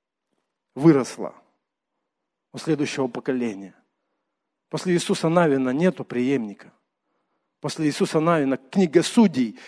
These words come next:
Мы видим Бога, который находит Гедеона, который сидит в точиле и обтачивает.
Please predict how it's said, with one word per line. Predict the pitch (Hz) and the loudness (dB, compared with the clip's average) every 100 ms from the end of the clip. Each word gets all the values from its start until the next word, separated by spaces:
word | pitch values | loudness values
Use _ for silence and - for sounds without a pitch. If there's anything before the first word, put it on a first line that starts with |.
| - | 0
Мы | 170 208 | 6 8
видим | 240 208 202 | 8 6 6
Бога, | 220 240 208 | 8 8 8
который | 196 208 190 | 6 8 8
находит | 190 208 - 226 185 | 8 6 6 4 4
Гедеона, | 156 202 202 226 214 156 110 - - | 2 4 6 8 8 6 0 -8 -2
который | - 190 220 208 | 2 8 8 6
сидит | - 185 233 | 0 0 0
в | - | 0
точиле | - 196 - 240 190 131 - _ _ _ _ _ _ _ | 2 4 6 6 6 2 -4 _ _ _ _ _ _ _
и | |
обтачивает. | 180 180 240 226 - 180 131 117 | 6 8 6 6 4 -2 -2 -4